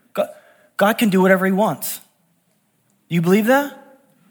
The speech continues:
Here's the thing, here's, and here's what's distracting you from. It's distracting you from, from doing what God wants you to do. And that's what he says to Peter.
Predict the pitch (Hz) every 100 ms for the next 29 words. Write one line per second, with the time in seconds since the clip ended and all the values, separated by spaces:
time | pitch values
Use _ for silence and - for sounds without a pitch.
0 | _ _ _ _ _ _ _ _ _ _
1 | - 214 214 233 233 147 151 190 196 175
2 | 180 214 214 - 185 - 214 202 202 151
3 | 131 123 120 151 - 165 - 196 202 -
4 | 160 147 139 - 139 139 135 131 156 156
5 | 139 139 139 135 135 - 180 147 113 110
6 | - _ _ _ _ _ _ _ _ _
7 | _ _ _ _ _ _ _ _ _ _
8 | - 151 - 156 131 151 135 - - _
9 | _ _ _ _ _ _ _ - - 208
10 | 139